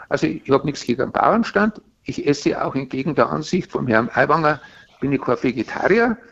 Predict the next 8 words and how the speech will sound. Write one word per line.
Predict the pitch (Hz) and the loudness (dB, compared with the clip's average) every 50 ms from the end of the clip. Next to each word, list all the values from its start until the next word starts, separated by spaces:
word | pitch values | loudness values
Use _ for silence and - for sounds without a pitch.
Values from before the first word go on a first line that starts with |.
| - - - - | -20 -20 -20 -20
sondern, | - - - 147 170 196 240 277 269 - - | -8 -4 -4 0 0 0 0 0 -4 -6 -4
aber | - - 180 | -2 0 0
ich | 175 180 | 2 2
möchte | 175 175 - - - 156 | 2 2 0 0 -4 -6
ein | |
gescheites | - - - 120 135 - - | -4 0 0 0 0 0 -4
Fleisch | - - 104 98 135 156 - - | -6 -4 -2 0 0 -2 -2 -4
haben | 220 262 311 294 | -6 -6 -4 -6